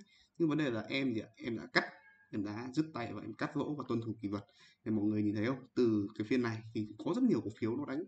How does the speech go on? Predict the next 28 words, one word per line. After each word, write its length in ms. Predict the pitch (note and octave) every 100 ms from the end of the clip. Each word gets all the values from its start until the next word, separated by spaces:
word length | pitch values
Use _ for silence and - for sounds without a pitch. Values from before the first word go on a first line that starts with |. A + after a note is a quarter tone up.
| A#2
ba 140 | A2+ C3+
cây 120 | B2+
sàn 300 | B2 G#2 G#2+
rất 60 |
là 60 | D3+
bình 180 | B2+ G#2
thường. 180 | A2 G#2 A2 - - -
Và 100 | G2+
ba 120 | A2
cây 120 | B2+
sàn 220 | A#2+ A2 G2
mọi 100 | G2
người 120 | G2
nhân 140 | A2
lên, 160 | A#2+ A#2 - - - _ F2
ba 200 | B2 A2+
cây 100 | B2
sàn, 460 | A#2+ A2 F#2+ F2 -
ờ, 60 | - - _ _ -
ba 100 | A2+
bảy 160 | A2 A2
hai 160 | A2+
mốt 180 | B2 F3
thì 120 | C3+ G2
giảm 200 | G2+ F2+
dần 160 | G2
đi, 160 | A#2+ A#2+
nó 100 | G2+